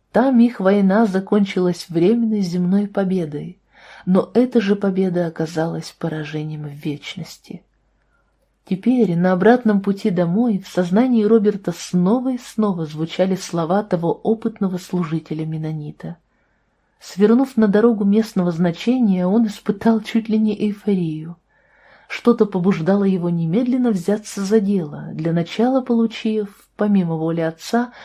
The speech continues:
право на проповедование. Генрих Шварц всегда был против этого и, разумеется, в будущем также не собирался отступать от своих убеждений. Однако Господь коснулся сердца Роберта так, как прежде никогда не касался в той сельской церкви,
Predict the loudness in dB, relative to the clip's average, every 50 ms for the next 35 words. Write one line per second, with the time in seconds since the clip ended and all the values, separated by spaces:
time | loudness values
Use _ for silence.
0 | -20 -20 _ -4 -2 0 0 0 0 0 0 -2 -4 -4 -6 -8 -6 -4 -6 -6
1 | -6 -8 -8 -6 -8 -8 -8 -8 -10 -10 -12 -14 -14 -18 _ _ _ _ _ _
2 | _ _ _ _ _ _ _ _ -6 0 2 4 4 4 4 2 2 0 -2 -2
3 | 2 2 4 4 2 0 -4 -10 -16 -8 -6 -4 -2 0 2 2 2 2 2 0
4 | -4 -2 -4 -4 -4 -4 -6 -6 -2 0 0 0 0 -2 -6 -6 -6 -8 -12 -12
5 | -14 -18 -20 -20 -6 0 2 4 4 4 4 4 2 2 4 4 6 6 6 6
6 | 4 2 0 -2 -2 -2 -2 0 2 2 4 4 2 0 -2 -6 -6 -4 -2 0
7 | 0 0 0 -4 -8 -8 -6 -6 -6 -6 -6 -8 -6 -2 -2 0 0 0 -2 -2
8 | -4 -4 -4 -4 -4 -8 -12 -12 -6 -2 -2 -2 -2 -4 -8 -10 -10 -6 -2 -2
9 | -2 -2 -2 -4 -4 -2 -2 -2 -2 -4 -4 -4 -4 -4 -4 -6 -10 -12 -14 -16
10 | _ _ _ _ _ _ _ _ _ _ _ _ _ _ _ _ _ -8 -4 -2
11 | 0 0 2 2 0 0 0 0 0 -2 -4 -8 -10 -4 -2 -2 -2 -4 -4 -6
12 | -6 -6 -4 -2 0 0 0 -2 -4 -6 -10 -6 -2 0 0 -2 -2 -4 -2 0
13 | 0 0 0 0 -2 -4 -4 -6 -8 -8 -6 _ -2 -2 0 -2 -2 -6 -10 -14
14 | -20 _ -4 0 0 0 -2 -4 -2 2 4 4 4 4 0 -2 0 2 2 2
15 | 2 2 2 0 0 0 0 0 0 0 0 0 -2 -2 -4 -6 -6 -4 -2 -2
16 | -2 -2 -2 -6 -12 -14 -12 -12 -12 -12 -12 _ 2 4 4 4 2 0 -2 -2
17 | -2 -2 -4 -8 -8 -8 -8 -8 -4 -2 0 0 0 0 -4 -10 -12 -12 -12 -12